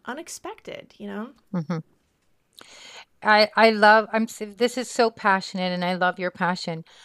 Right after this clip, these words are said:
Speaker 2: I get to witness miracles all, sometimes more than once a day. And in the witnessing of that miracle, when that healer is claiming the healing within them, and you get to facilitate that,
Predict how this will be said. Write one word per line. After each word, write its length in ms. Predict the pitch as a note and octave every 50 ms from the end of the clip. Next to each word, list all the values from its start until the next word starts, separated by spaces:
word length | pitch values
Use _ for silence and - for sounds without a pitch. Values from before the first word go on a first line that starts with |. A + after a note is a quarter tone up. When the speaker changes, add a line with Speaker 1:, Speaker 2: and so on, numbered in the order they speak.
| - - _ _
Speaker 2:
I 180 | A3 A3 A#3+
get 240 | B3 A3+ D4+ D4+ D4+
to 140 | - - D#4
witness 520 | B3 G#3 G#3 F#3+ - G3 F#3+ F#3+ - - -
miracles 760 | G3 F3+ F3 F3 E3+ _ - - E3 E3+ E3+ E3+ - - - _ _ _ _ _ _ _ _ _ _ _ _ _ _ -
all, 260 | A3+ A3+ A3+ A3+ _ G#3 G#3 _ _ _ - -
sometimes 640 | - - - B3+ B3 A#3+ B3+ - B3 A#3 A3 - -
more 180 | G#3 F#3+ F#3+
than 220 | F#3+ F3+ F3+ F3 F3
once 300 | E3+ E3 F3 F3 - -
a 40 | F3
day. 420 | - F3 E3+ E3+ - C#3 F3 G3+ _ _ _ _ _ - _ _ _ _ _ _
And 480 | - G#3+ A3 G#3+ G#3+ G#3 G#3 G#3 - - _ _ _ _ _ _
in 220 | B3 D4+ D#4 E4
the 80 | D4 B3+
witnessing 600 | A3 G#3 A3 G#3+ _ A3+ A#3+ A#3+ - A3+ G3+ G3
of 120 | G3 F#3
that 180 | - F#3+ F3+ F3+
miracle, 640 | F#3 F#3 F#3+ G3+ G3+ _ - G3 F3 F3 F3 F3 F#3 F#3+
when 200 | G3 G3 G3+ G3+
that 200 | G#3 G3 G3+ -
healer 600 | - - B3+ C4 C4+ C4 A3+ F#3+ F#3+ F#3 F#3 F3+
is 160 | G#3 G#3+ -
claiming 480 | - - - - G#3 G#3 G3+ G3 F#3+ F#3
the 80 | F3+
healing 460 | F#3+ - - A3+ A3+ A#3 A#3 G#3 G3 F#3
within 380 | F#3 F#3 - G#3 G#3+ A#3+ A#3+
them, 220 | G#3 F#3 F3+ F3+ F3
and 140 | F3 F3+
you 80 | F#3 G#3+
get 160 | G#3+ A#3 A3+
to 80 | - G#3
facilitate 680 | - - F#3+ - - G3 F#3+ G3+ G3 - G3 F3+ F3 _
that, 280 | F#3 F3 E3 E3+ -